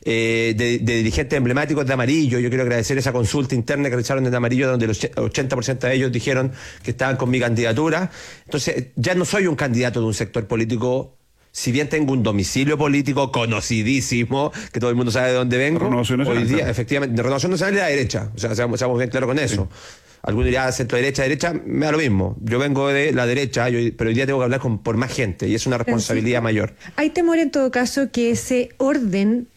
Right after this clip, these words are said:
Speaker 3: eh, se desmorone a pocos días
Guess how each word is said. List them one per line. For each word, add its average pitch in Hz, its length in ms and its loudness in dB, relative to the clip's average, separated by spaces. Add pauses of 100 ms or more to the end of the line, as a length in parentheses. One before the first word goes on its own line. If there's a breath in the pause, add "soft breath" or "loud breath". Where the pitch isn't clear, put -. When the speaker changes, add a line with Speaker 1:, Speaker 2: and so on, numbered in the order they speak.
(100)
Speaker 3:
eh, 180 380 2
se 208 240 -2
desmorone 208 520 2
a 233 100 2
pocos 226 340 -2
días 233 520 2